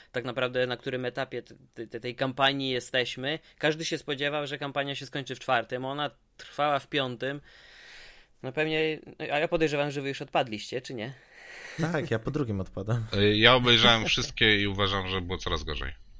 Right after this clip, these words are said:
Speaker 3: Znaczy, pierwszy miał swój sznyt taki, swój styl, e, klimat.
Speaker 1: Mhm.
Speaker 3: Drugi troszeczkę jeszcze w to poszedł,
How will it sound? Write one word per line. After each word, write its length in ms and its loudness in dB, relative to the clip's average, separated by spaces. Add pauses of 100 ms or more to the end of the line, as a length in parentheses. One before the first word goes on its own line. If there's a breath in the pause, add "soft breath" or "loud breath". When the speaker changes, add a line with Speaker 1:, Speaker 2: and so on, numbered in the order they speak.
Speaker 3:
Znaczy, 240 0
pierwszy 360 6
miał 260 2
swój 300 0
sznyt 380 2
taki, 500 -4
swój 300 -8
styl, 440 2
e, 420 -6 (360)
klimat. 440 6
Speaker 1:
Mhm. 260 -4
Speaker 3:
Drugi 720 0
troszeczkę 640 0
jeszcze 320 0
w 80 -12
to 100 -4
poszedł, 360 -4